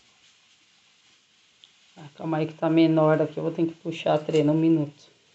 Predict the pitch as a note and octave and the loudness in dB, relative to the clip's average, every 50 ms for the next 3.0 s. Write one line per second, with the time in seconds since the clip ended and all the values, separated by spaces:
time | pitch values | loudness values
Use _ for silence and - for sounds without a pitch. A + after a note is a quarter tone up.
0 | _ _ _ _ _ _ _ _ _ - - F#3+ F3+ F3+ - A#3 A3+ F#3+ G3 F3 | _ _ _ _ _ _ _ _ _ -12 -10 -10 -10 -6 -6 -4 0 2 4 4
1 | E3+ D#3+ D#3+ E3 F3 G3 G3+ - G3 G3+ - F3+ E3 D#3+ E3 E3 E3 D#3+ D#3+ D#3 | 4 4 2 -2 -6 -2 -2 -2 -2 0 2 2 4 4 4 4 4 4 2 2
2 | D#3+ F3 E3 E3 E3 E3 E3 D#3+ D#3+ E3 D#3+ - - D3+ D3 D#3 D#3+ D3+ - | 2 2 2 4 4 4 2 2 2 -2 -4 0 2 4 6 6 6 4 2